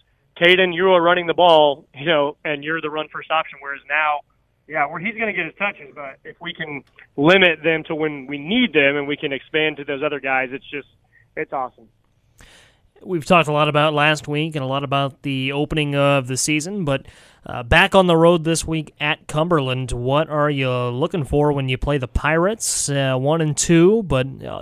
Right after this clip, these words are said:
Speaker 2: certainly a, a pesky bunch they have. What are you looking for when you take the field in Cumberland on Friday night?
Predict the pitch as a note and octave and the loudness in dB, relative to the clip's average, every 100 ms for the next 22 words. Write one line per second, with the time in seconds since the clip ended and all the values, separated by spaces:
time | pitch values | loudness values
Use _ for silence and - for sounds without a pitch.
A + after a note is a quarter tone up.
0 | - - D#3 C#3+ C#3+ C3+ C3 B2 - C3 | -12 -8 -6 -4 -2 -2 -2 -4 -8 -6
1 | - D#3+ - C3+ D3+ D#3 - D#3 C#3 E3 | -2 -2 -2 0 2 2 2 2 2 -2
2 | G3 D#3 F3+ D#3+ D#3 D#3+ C#3+ - D3+ C#3 | -2 2 4 4 4 2 -2 2 4 4
3 | C#3 C3+ C3 B2 D3+ B2+ - D3 C#3 D#3 | 4 0 0 0 -2 -2 -2 -2 0 -4
4 | D#3+ E3 D#3+ C#3 B2+ B2+ A#2+ D3+ C3+ C3 | -2 -2 0 0 0 -4 -2 -2 0 0
5 | C3+ A#2 | -2 -4